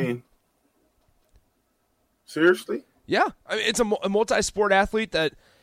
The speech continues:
Speaker 2: is extremely talented. Yeah, absolutely.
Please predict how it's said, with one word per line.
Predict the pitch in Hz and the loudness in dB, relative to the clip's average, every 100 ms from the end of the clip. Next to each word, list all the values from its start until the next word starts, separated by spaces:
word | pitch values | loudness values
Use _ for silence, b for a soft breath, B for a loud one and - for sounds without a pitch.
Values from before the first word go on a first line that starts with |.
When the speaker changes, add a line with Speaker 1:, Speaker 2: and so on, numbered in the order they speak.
| _ - | _ -6
Speaker 2:
is | 156 135 | -4 -2
extremely | 131 - 190 196 151 | -2 0 0 0 -2
talented. | 151 170 175 - 117 - | -2 0 -2 -2 -6 -6
Yeah, | 160 - | -6 -2
absolutely. | 208 233 240 277 151 107 | -2 -2 -6 -4 -4 -4